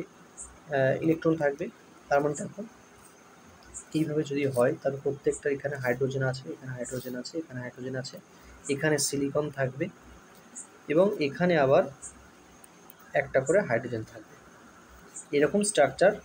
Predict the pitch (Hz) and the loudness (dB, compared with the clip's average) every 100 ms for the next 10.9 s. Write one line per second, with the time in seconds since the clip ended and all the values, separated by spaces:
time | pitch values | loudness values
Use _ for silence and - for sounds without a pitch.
0 | - - - 143 139 139 151 175 190 147 | -18 -20 0 4 4 6 4 6 4 2
1 | 151 165 185 131 131 151 185 - 139 131 | 0 0 0 0 2 0 0 2 2 2
2 | 139 139 190 - 135 131 143 143 190 - | 2 0 2 0 -2 -4 -4 -2 -2 0
3 | 123 123 123 110 107 - - - - - | -2 2 0 0 -10 -14 -20 -20 -20 -20
4 | - - - - - 156 165 208 165 160 | -18 -18 -18 -20 0 4 4 6 6 6
5 | 214 214 220 208 156 147 175 175 180 175 | 6 8 8 8 6 6 6 4 4 4
6 | 175 175 - 147 165 175 170 175 180 170 | 4 2 2 2 4 2 2 4 6 4
7 | - - 151 135 - 156 170 - - 131 | 2 -6 0 -2 2 2 2 -4 -4 -2
8 | 127 160 170 - 139 131 131 165 - 135 | 0 -2 -4 -4 -2 -2 -4 -8 -2 0
9 | 127 - 170 185 - 139 131 - 156 185 | 0 -2 -8 -8 -6 -2 -2 0 -2 -2
10 | - - 123 180 185 - 156 - - | -8 -6 -4 -4 -10 -4 -4 -4 -8